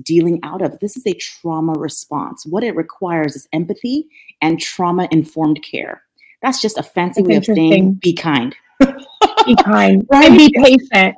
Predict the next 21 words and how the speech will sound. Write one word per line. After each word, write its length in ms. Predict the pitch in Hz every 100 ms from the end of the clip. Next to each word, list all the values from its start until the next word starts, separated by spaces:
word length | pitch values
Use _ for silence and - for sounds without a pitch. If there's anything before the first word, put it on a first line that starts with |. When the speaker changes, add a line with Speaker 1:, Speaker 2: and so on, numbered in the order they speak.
| -
Speaker 1:
And 160 | 254
be 140 | 254 247
patient. 1040 | - - 311 370 453 - - 254 180 165 -
And 120 | 214
it's 100 | 214
not 140 | 269
gonna 160 | 262 226
look 280 | 208 226 220
like 140 | 190
what 160 | 196 185
you 160 | 214
would 160 | 196 170
like 180 | 185 202
it 60 |
to 80 | -
look 160 | 175 180
like, 140 | 165
but 160 | 165 160
you 120 | 190
don't 180 | 277 294
determine 540 | 185 - 196 190 196